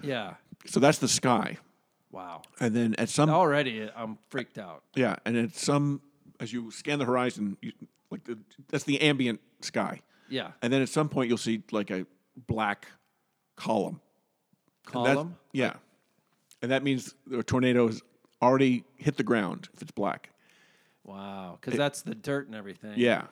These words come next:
Speaker 2: if it's
Speaker 1: And the
Speaker 2: white,
Speaker 1: people and
Speaker 2: it's
Speaker 1: all
Speaker 2: above
Speaker 1: that
Speaker 2: the
Speaker 1: stuff.
Speaker 2: ground.
Speaker 1: It takes the cows.
Speaker 2: Yeah, it takes cows. It goes after cows. It really goes after,
Speaker 1: Hates
Speaker 2: uh,
Speaker 1: cows.
Speaker 2: yeah, double wides and cows.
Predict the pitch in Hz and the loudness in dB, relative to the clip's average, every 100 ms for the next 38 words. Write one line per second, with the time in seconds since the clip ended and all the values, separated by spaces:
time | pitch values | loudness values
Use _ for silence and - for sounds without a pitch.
0 | - 117 117 113 131 151 127 135 135 131 | -8 -4 -2 2 6 8 6 2 -4 -4
1 | 131 127 120 131 131 117 98 92 82 - | 0 0 0 4 4 6 2 0 -2 -6
2 | - 123 - 113 - 127 123 127 120 117 | -12 -12 -14 -20 -14 -8 -6 -6 -8 -12
3 | - _ - 135 120 120 - 110 110 110 | -20 _ 4 6 6 0 -4 -6 -6 -8
4 | - _ _ _ _ _ _ _ _ - | -12 _ _ _ _ _ _ _ _ 0
5 | 131 127 123 - - 95 104 - _ _ | 2 6 4 2 -4 -4 -4 -12 _ _
6 | _ _ _ _ _ - 143 202 160 135 | _ _ _ _ _ 2 6 8 8 8
7 | 131 117 131 104 - 123 123 104 104 - | 6 6 4 2 0 0 0 -2 -6 -4
8 | 110 101 85 _ _ _ - - 123 120 | 0 0 -4 _ _ _ -4 2 6 6
9 | 120 113 - - - - 95 - - - | 6 2 0 -14 -12 -8 -8 -6 -6 -6
10 | - | -10